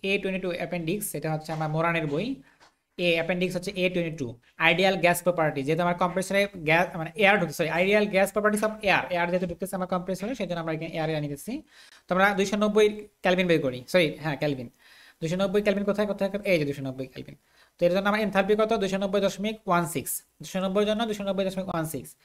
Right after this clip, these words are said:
এরপর চারশো পঞ্চাশ, চারশো পঞ্চাশ, এদিকে নাই, এদিকে সম্ভবত হবে। চারশো পঞ্চাশ। এটার জন্য এনথালপি কত? চারশো একান্ন দশমিক আট। তার মানে হচ্ছে আমার টেম্পারেচার সাথে কিন্তু এনথালপি রিলেশনটা খুব, মানে, লিনিয়ার মনে হচ্ছে। যে টেম্পারেচার যত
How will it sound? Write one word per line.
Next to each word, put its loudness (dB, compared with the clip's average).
এরপর 4
চারশো 0
পঞ্চাশ, -2
চারশো -4
পঞ্চাশ, -2
এদিকে -6
নাই, -6
এদিকে -6
সম্ভবত -10
হবে। -6
চারশো -2
পঞ্চাশ। -6
এটার 0
জন্য -2
এনথালপি 0
কত? 0
চারশো 0
একান্ন -2
দশমিক -2
আট। 0
তার 0
মানে 0
হচ্ছে -2
আমার 2
টেম্পারেচার -2
সাথে -4
কিন্তু -4
এনথালপি 0
রিলেশনটা 4
খুব, -4
মানে, 0
লিনিয়ার 4
মনে 0
হচ্ছে। 0
যে -8
টেম্পারেচার 0
যত 2